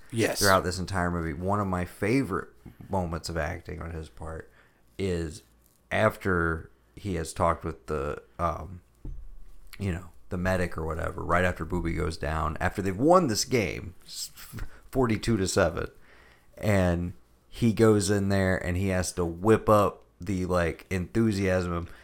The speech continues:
Speaker 1: He's
Speaker 2: And
Speaker 1: gonna
Speaker 2: he,
Speaker 1: be okay.
Speaker 2: he
Speaker 1: He'll be back in a
Speaker 2: lies
Speaker 1: week.
Speaker 2: to them immediately.
Speaker 1: Right.
Speaker 2: And then, you know, puts on a smiling face, pretty much in, like, a oneer, if I'm not mistaken. It's probably chopped up because Peter Berg can't help but keep cutting <laughs> every two seconds.
Speaker 1: Right.
Speaker 2: But, um, eventually he does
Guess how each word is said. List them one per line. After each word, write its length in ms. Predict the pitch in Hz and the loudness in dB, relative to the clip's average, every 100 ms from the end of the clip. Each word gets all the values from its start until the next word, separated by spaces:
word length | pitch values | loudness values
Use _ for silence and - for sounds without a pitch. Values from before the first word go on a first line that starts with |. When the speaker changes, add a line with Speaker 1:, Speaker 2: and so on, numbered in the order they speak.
| - | -6
Speaker 1:
He's 100 | - - | 0 6
Speaker 2:
And 60 | |
Speaker 1:
gonna 120 | 185 | 8
Speaker 2:
he, 80 | 165 | 12
Speaker 1:
be 60 | 180 | 10
okay. 240 | 170 175 | 10 8
Speaker 2:
he 60 | 120 | 8
Speaker 1:
He'll 80 | 165 | 10
be 80 | |
back 220 | 175 170 165 | 10 10 10
in 60 | |
a 20 | |
Speaker 2:
lies 40 | 160 | 10
Speaker 1:
week. 140 | 147 143 | 8 6
Speaker 2:
to 140 | 147 | 2
them 220 | 139 139 | 4 2
immediately. 1120 | 120 110 101 113 107 92 69 - - 76 82 | 2 0 0 2 2 0 -2 -4 -6 -6 -2
Speaker 1:
Right. 260 | 101 - - - | 2 2 2 -6
Speaker 2:
And 260 | 104 101 95 | -2 0 0
then, 380 | 98 95 90 - - - | 0 0 0 -4 -12 -4
you 140 | 101 | -2
know, 320 | 78 76 - - - | 0 -2 -4 -8 0
puts 240 | - 113 | 4 6
on 140 | 120 110 | 6 4
a 40 | |
smiling 440 | 98 107 101 98 90 | 2 2 2 2 0
face, 600 | - 95 90 85 - - - - _ - - | 2 2 2 -2 -6 -12 -20 -20 _ 2 6
pretty 160 | 151 | 8
much 200 | 170 165 | 8 4
in, 160 | - 113 | 2 2
like, 220 | 101 110 | 2 2
a 40 | 95 | 2
oneer, 480 | 85 98 117 107 98 | 2 4 6 6 2
if 100 | - | 2
I'm 60 | |
not 120 | 92 | -2
mistaken. 260 | 67 - 85 | -2 -2 -2
It's 100 | 82 | -2
probably 300 | - 92 85 - - | -2 0 -2 -6 -4
chopped 340 | 104 80 - | 0 0 -2
up 160 | 82 - | -6 -4
because 240 | 82 80 | -8 -8
Peter 220 | - 82 | -6 -6
Berg 200 | 80 82 | -4 -6
can't 240 | - 76 82 | -4 -8 -4
help 180 | 87 | -6
but 120 | - - | -6 -10
keep 240 | - - | -12 -10
cutting 400 | - 85 78 92 | -2 -2 0 -2
<laughs> 20 | |
every 180 | 87 117 | 2 2
two 180 | - 113 | 2 0
seconds. 460 | - 90 90 90 - | 4 4 2 -2 -2
Speaker 1:
Right. 200 | 95 - - - - - - | -2 -2 -8 -20 -20 -20 -10
Speaker 2:
But, 60 | - | 0
um, 360 | 107 98 87 - | 2 2 -2 -4
eventually 580 | 107 95 120 113 113 101 | -4 0 0 0 -2 -2
he 100 | 98 | -4
does 280 | 90 110 104 | 0 0 0